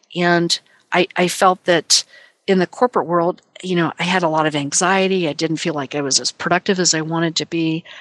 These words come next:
not as in control. Um, and I felt like I was always traveling, didn't have,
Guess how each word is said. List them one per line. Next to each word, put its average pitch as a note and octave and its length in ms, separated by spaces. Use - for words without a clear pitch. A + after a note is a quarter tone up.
not E3 140
as E3+ 160
in D3+ 140
control. F3+ 720
Um, D#3 540
and D3+ 220
I - 40
felt C#3+ 200
like D#3 140
I B2+ 40
was C3+ 140
always E3 300
traveling, F#3+ 640
didn't E3 300
have, D#3 480